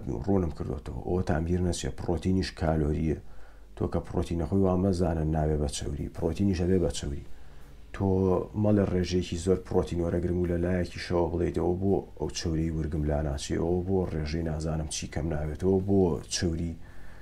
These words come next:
ژێرمەم و چەوری ورگ و نازانم چیم هەیە. تۆ ئایا پرۆتینی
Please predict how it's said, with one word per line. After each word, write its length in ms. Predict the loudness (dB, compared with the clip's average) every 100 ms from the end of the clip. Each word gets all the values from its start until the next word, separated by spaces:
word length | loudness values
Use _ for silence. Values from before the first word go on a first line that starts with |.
| -14 -10 -4
ژێرمەم 520 | 4 6 6 4 0
و 160 | 0 -2
چەوری 400 | 0 0 2 4
ورگ 300 | 4 4 4
و 80 | 0
نازانم 480 | 0 0 0 0 -2
چیم 240 | -2 -2
هەیە. 200 | -2 -2 -4 -6
تۆ 120 | 0 2
ئایا 320 | 4 4 4
پرۆتینی 580 | 2 0 2 2 4